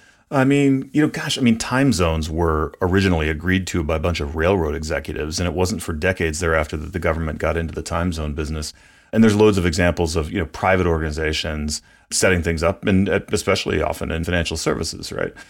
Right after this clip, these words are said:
Credit scoring and rating and all that stuff is a pretty good example of that kind of thing.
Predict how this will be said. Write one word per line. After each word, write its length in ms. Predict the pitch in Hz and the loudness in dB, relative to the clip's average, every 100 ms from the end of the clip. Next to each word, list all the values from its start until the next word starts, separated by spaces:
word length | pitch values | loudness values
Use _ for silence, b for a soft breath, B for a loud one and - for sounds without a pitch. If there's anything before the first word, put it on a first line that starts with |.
| B | B
Credit 500 | - 85 85 85 _ | -2 2 2 0 _
scoring 380 | - 95 87 82 | -4 0 2 2
and 100 | 80 | 0
rating 220 | 80 82 | 0 0
and 60 | 78 | 0
all 100 | 82 | -2
that 60 | 80 | -2
stuff 180 | 82 | -4
is 60 | 80 | -6
a 20 | |
pretty 160 | - 87 | -6 -4
good 80 | 80 | -4
example 420 | 78 95 110 80 | -2 -2 0 -2
of 80 | 76 | -2
that 200 | 80 - | -4 -4
kind 240 | 85 78 | -6 -4
of 80 | 73 | -6
thing. 400 | - 73 76 | -8 -6 -8